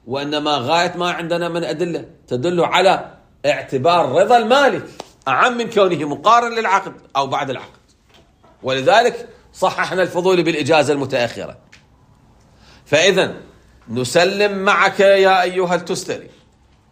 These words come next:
خلاصة، نسلم معك أيها التستري أن العقد حين إنشائه فاقد لرضا المالك، أيا كان المالك، الأول الثاني،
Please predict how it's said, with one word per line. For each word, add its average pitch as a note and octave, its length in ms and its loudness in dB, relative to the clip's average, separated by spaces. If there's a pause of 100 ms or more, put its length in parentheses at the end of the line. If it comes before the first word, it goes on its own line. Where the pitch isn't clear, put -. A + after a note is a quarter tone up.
(260)
خلاصة، D3+ 400 0 (200)
نسلم D#3+ 400 0
معك E3 300 0 (240)
أيها D3 200 -2
التستري D#3 500 -8 (1800)
أن C#3 320 -4
العقد C#3 580 0
حين C3+ 340 -4
إنشائه C#3 1200 0 (200)
فاقد D#3+ 560 2
لرضا C3 680 0
المالك، F3+ 480 0 (520)
أيا D3 280 -6
كان D3 260 -4
المالك، A#2 380 -8 (260)
الأول A#2+ 380 -6
الثاني، A#2 400 -10